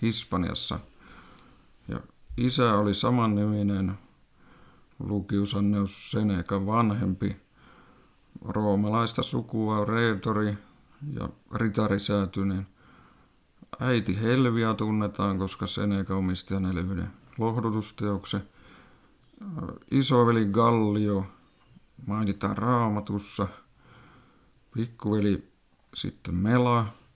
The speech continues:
jonka poika oli kuuluisa runoilija Lucanus, jota on säilynyt meille Farsaalia,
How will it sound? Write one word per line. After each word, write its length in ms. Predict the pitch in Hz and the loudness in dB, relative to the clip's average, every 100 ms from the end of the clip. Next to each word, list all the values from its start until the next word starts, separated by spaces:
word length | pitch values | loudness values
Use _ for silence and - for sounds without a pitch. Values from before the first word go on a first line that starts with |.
| _ - - - - - _ _ - - _ _ - | _ -20 -20 -20 -20 -20 _ _ -20 -20 _ _ -2
jonka 540 | 101 113 107 101 98 - - _ _ _ _ - | 2 2 2 0 -2 -4 -20 _ _ _ _ -10
poika 440 | 110 110 104 98 92 | -2 0 0 0 0
oli 160 | 95 | -2
kuuluisa 540 | - - 101 98 98 98 | -4 -4 -2 0 0 0
runoilija 420 | 104 104 107 117 | 0 0 0 2
Lucanus, 760 | 135 123 - 67 76 - - - _ - - - - - - | 2 0 -2 -2 -4 -8 -16 -20 _ -20 -20 -20 -20 -14 -10
jota 160 | - | -4
on 100 | 87 | -2
säilynyt 580 | - 95 98 98 87 - 110 | 0 0 0 0 -2 -2 0
meille 240 | 107 101 | 0 0
Farsaalia, 1000 | - - 117 104 - 101 95 98 92 | -2 -2 0 0 0 -2 0 0 -2